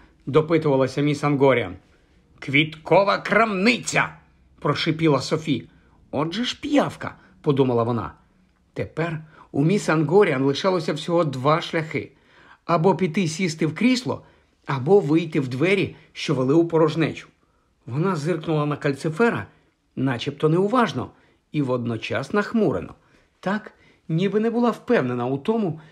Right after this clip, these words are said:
що саме вона, власне, бачить. Кальцифер, своєю чергою, сердито глипнув на неї у відповідь, проте теж нічого не сказав. Відтак Софі перестали мучити будь-які докори сумління з приводу міс Ангоріан.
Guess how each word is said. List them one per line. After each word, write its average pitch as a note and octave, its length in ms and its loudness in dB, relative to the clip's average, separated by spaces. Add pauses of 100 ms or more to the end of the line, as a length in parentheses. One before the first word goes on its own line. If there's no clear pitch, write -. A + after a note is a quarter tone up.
(100)
що - 380 -2
саме F#3+ 420 2
вона, D#3+ 200 2
власне, C#3 400 0
бачить. - 400 -4 (580)
Кальцифер, A2+ 680 -4
своєю F3 400 2
чергою, G3+ 520 2 (240)
сердито D#3+ 640 4
глипнув D3+ 500 2
на F#3 120 4
неї D#3 200 4
у F#3 120 2
відповідь, A#2 560 -6 (340)
проте C3+ 340 -4
теж D#3 420 -2
нічого D3+ 360 0
не D3 120 -2
сказав. D3 520 -4 (380)
Відтак C#3+ 600 0 (260)
Софі A3 460 2
перестали E3 560 2
мучити E3 480 2
будь-які F#3+ 500 0
докори D#3+ 380 4
сумління D#3+ 500 -2
з D#3 60 -8
приводу D3+ 400 2
міс D3 220 0
Ангоріан. D#3 500 2